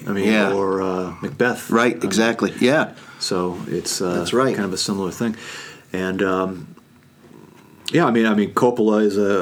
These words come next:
Speaker 1: a very anti-violence.
Speaker 2: Yeah.
Speaker 1: Uh, he's very outspoken
Speaker 2: Yeah.
Speaker 1: about, you know, um, you know, uh, in his mi-, in unjust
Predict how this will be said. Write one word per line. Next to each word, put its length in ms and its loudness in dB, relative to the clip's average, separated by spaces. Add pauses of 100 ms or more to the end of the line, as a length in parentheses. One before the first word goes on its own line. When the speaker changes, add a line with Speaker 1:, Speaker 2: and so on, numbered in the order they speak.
(140)
Speaker 1:
a 40 0
very 640 0 (380)
anti-violence. 1300 -2
Speaker 2:
Yeah. 200 2
Speaker 1:
Uh, 580 -2 (720)
he's 140 -4
very 180 2
outspoken 500 -2 (100)
Speaker 2:
Yeah. 180 2
Speaker 1:
about, 240 -4
you 80 -4
know, 300 -6
um, 480 -4 (1000)
you 80 -8
know, 320 -12 (160)
uh, 520 -16
in 100 -6
his 140 -4
mi-, 140 -2
in 100 -2
unjust 500 -2